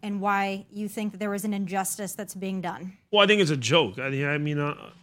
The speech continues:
Speaker 2: you know, the All-Star Game is made for the best players in the game currently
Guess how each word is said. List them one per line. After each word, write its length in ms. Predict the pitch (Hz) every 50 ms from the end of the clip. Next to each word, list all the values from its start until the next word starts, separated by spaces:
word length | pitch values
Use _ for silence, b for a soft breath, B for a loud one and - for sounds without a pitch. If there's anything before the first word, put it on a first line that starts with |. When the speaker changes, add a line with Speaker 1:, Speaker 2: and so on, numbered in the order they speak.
| _ _
Speaker 2:
you 60 | -
know, 100 | 156 143
the 100 | 139 147
All-Star 320 | 156 175 190 - - 208 190
Game 260 | 170 170 170 165 156
is 240 | 147 139 123 107 104
made 300 | 123 135 147 151 143 123
for 200 | - - 147 139
the 100 | 127 139
best 380 | 120 107 - 139 143 139 - -
players 680 | - 143 139 135 139 135 135 131 113 - - - - _ _ _ _ _ _ _ _ _ _ _ _ _ _ _ _ _
in 140 | 175 170 170
the 60 | 170
game 500 | 156 135 135 127 123 117 113 120 139 151 - _ _ _ _ _ _ _ _ _ _ _ _ _ _ _ _ _ _ _ _ _ -
currently 600 | - 202 214 202 175 156 143 139 135 151 -